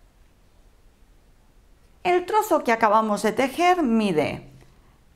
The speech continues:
veintiocho centímetros de ancho y luego de largo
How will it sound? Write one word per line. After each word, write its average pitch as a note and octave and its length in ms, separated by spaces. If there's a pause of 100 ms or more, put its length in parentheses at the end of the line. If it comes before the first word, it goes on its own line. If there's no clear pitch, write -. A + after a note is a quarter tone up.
(640)
veintiocho D#4 920
centímetros G#3+ 880
de - 80
ancho D4+ 720 (640)
y C#4 140
luego B3+ 360
de F3 100
largo C#4 680